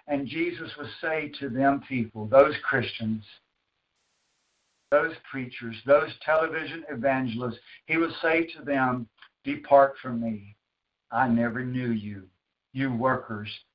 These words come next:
of iniquity." Amen. Salvation is not in the building. Salvation is not in the temple. Salvation is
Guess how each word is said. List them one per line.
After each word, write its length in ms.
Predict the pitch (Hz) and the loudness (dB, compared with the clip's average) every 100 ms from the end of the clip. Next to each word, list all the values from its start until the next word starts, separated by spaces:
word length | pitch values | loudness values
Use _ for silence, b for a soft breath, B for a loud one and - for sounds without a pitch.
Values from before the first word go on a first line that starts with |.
| _ 135 | _ -6
of 100 | 117 | 0
iniquity." 760 | 117 113 117 110 - 101 101 _ _ _ _ _ _ _ _ _ _ _ _ _ _ _ _ _ _ | 0 0 -6 -18 -20 -20 -20 _ _ _ _ _ _ _ _ _ _ _ _ _ _ _ _ _ _
Amen. 500 | 120 117 117 120 127 - _ _ _ _ _ _ _ _ _ _ _ _ _ _ _ _ _ _ _ _ | -2 -2 0 -4 -8 -16 _ _ _ _ _ _ _ _ _ _ _ _ _ _ _ _ _ _ _ _
Salvation 720 | 151 139 143 160 160 131 110 - _ _ _ _ _ _ _ 135 | 2 2 0 -4 -6 -10 -12 -14 _ _ _ _ _ _ _ -12
is 140 | 123 | -4
not 380 | 143 151 143 - | 2 4 2 -2
in 120 | 135 | -4
the 60 | 127 | -2
building. 560 | 117 127 120 107 101 101 _ _ _ _ _ _ b _ - | -2 0 0 -2 -6 -18 _ _ _ _ _ _ b _ 4
Salvation 560 | 147 135 147 147 139 131 | 6 6 4 2 -6 -6
is 120 | 120 | -2
not 320 | 143 147 135 131 | 0 0 0 -4
in 120 | 127 | -4
the 100 | 123 | -4
temple. 580 | - 143 - 117 98 - _ _ _ _ _ _ _ _ | -2 -2 -2 -10 -14 -18 _ _ _ _ _ _ _ _
Salvation 680 | 156 131 127 131 117 123 117 | 6 6 4 -2 -4 -4 -4
is 160 | 127 | -6